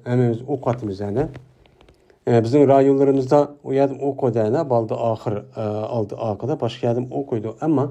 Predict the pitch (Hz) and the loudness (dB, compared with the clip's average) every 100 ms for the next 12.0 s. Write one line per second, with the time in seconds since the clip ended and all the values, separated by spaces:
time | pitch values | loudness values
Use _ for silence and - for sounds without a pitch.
0 | - - - - _ - - 131 127 156 | -8 -20 -20 -20 _ -20 0 0 2 4
1 | 156 180 180 139 135 123 - - _ _ | 4 6 4 2 -2 -2 -4 -18 _ _
2 | _ _ - 117 135 151 156 156 160 180 | _ _ -2 4 6 4 4 2 0 0
3 | 139 139 135 143 - 127 123 127 123 120 | 0 0 0 -2 -2 -2 0 -2 -6 -4
4 | 107 98 - 95 - _ - 127 170 180 | -4 -4 -8 -14 -14 _ -12 2 4 4
5 | 131 120 123 - 135 135 135 120 123 127 | 2 -2 -4 -4 0 0 2 2 2 0
6 | 123 120 123 139 139 - - _ - 127 | 0 0 0 0 -2 -14 -20 _ -14 -10
7 | 123 135 147 - - _ - 120 110 - | 0 2 2 -2 -20 _ -4 0 0 2
8 | 135 135 170 - - _ _ 127 127 147 | 4 4 4 2 -8 _ _ -10 -2 2
9 | 139 135 135 135 151 156 120 120 131 131 | 4 2 0 0 2 0 0 -2 -4 -2
10 | 165 160 135 - 160 180 147 127 127 127 | -2 -4 -6 -4 0 2 4 2 2 2
11 | 120 131 - 135 120 117 120 113 113 | 0 -2 -4 -2 -2 -2 -4 -4 -2